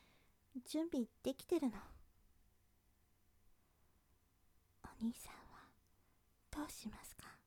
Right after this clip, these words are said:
私のこと、抱きたくないですか？<laughs> もう、こんなにテント立たせて。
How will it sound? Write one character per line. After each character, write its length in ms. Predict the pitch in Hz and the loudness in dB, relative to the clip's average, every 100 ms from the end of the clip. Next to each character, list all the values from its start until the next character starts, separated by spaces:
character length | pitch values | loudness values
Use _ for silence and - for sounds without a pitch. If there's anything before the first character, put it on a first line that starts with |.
| _ _ _ _ _ _ - - - - _ _ | _ _ _ _ _ _ -20 -20 -20 -20 _ _
私 400 | 269 247 247 - 269 | -4 0 0 -2 -4
の 80 | |
こ 140 | 269 277 | -4 -6
と、 120 | - - - - _ _ _ _ _ _ _ _ - - | -10 -14 -20 -20 _ _ _ _ _ _ _ _ -16 -8
抱 160 | 202 - | -8 -10
き 100 | - | -12
た 120 | - | -12
く 120 | - - | -12 -16
な 120 | - | -16
い 80 | - | -16
で 120 | - - | -16 -16
す 80 | - | -16
か？ 80 | - - - - _ _ _ _ _ _ - - _ _ - - - - - - - - _ _ - - - - - - - - | -16 -18 -20 -20 _ _ _ _ _ _ -20 -20 _ _ -20 -20 -20 -20 -20 -20 -20 -20 _ _ -20 -20 -20 -20 -20 -20 -18 -4
<laughs> 1900 | 392 - 381 - - _ - - - - - - - - _ _ _ - - | -2 2 0 -2 -20 _ -4 -2 -4 -8 -10 -14 -18 -20 _ _ _ -20 0
も 340 | 247 247 254 254 | 6 8 8 4
う、 20 | 226 - - _ _ _ _ _ | 0 -10 -20 _ _ _ _ _
こ 220 | - 294 285 | 2 4 6
ん 120 | 285 | 4
な 120 | 302 | 6
に 160 | 311 320 | 4 4
テ 200 | 320 320 | 4 6
ン 100 | 320 | 6
ト 100 | 269 | 4
立 180 | - 226 | 2 0
た 120 | 240 | 0
せ 160 | - | 0
て。 120 | 240 | -2